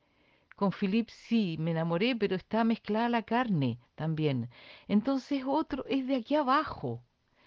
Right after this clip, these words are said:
Eh, solamente poquito a poco se va haciendo cada vez más espiritual, más espiritual hasta el día en que nos encontremos con el Señor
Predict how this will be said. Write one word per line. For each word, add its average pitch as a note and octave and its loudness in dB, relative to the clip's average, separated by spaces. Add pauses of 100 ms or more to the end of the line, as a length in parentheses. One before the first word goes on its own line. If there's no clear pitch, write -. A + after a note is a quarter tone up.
(340)
Eh, F#3+ 0
solamente C#4+ 2
poquito B3+ -4
a C#4 -2
poco C#4+ -4
se A#3+ -2
va A#3 2
haciendo A#3+ 2
cada A#3 0
vez A#3+ 0
más A#3+ 0
espiritual, F#3 -2 (320)
más G3 0
espiritual F3+ -4
hasta G3+ -6
el D3 -6
día E3+ -4
en G3 -4
que F#3 -6
nos D#3+ -4
encontremos C#3+ -6
con D3+ -8
el C3+ -8
Señor C#3+ -6